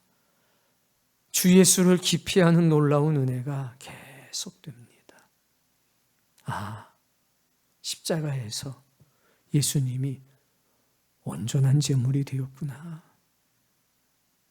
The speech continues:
하나님께 온전한 제물이 되셨구나.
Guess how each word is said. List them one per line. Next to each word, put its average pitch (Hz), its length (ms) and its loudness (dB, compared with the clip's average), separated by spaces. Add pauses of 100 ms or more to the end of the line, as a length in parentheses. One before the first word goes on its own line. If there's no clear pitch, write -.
(2000)
하나님께 214 880 2 (880)
온전한 135 600 -4
제물이 95 460 -14
되셨구나. - 520 -20